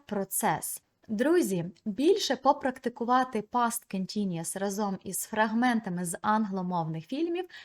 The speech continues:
ви зможете у наступному уроці, який так і буде називатися Lesson eight, урок практика. А ми йдемо далі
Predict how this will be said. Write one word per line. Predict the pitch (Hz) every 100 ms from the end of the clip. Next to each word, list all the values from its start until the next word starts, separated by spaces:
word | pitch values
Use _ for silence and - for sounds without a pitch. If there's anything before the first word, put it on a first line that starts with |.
| -
ви | 214 330
зможете | 262 254 277 285 277 269 - _
у | - 311
наступному | 277 254 - 262 262 185 180 -
уроці, | 196 190 277 349 403 - -
який | 240 269 330 440 415
так | 320 339
і | 247
буде | 247 247 220
називатися | 208 175 185 208 285 349 349 349 359 370 392 -
Lesson | 240 302 339 403 370
eight, | 294 339 359 - - _ -
урок | 311 269 214 214 -
практика. | 190 165 - - - - - _ -
А | 311
ми | 330 339
йдемо | - 208 202 196
далі | 208 415 440